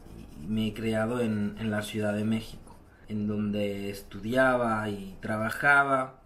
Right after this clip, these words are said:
y sin embargo no vivía, ¿no? Ahí nací, pero mis padres decidieron salirse de la ciudad para comprar su propia casa, que es donde la podían,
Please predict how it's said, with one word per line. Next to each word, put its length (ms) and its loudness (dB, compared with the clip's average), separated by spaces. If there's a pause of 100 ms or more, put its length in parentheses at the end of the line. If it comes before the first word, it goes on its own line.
y 120 -6
sin 240 -10
embargo 420 -2
no 160 0
vivía, 640 -4
¿no? 140 -8 (560)
Ahí 240 -4
nací, 760 -4
pero 480 -2 (280)
mis 200 -4
padres 420 -2
decidieron 800 -4 (600)
salirse 640 -4
de 100 -2
la 160 -4
ciudad 560 -4
para 240 -8
comprar 420 -6
su 140 -14
propia 480 -8
casa, 380 -8
que 100 -10
es 80 -8
donde 220 -4
la 180 -8
podían, 540 -6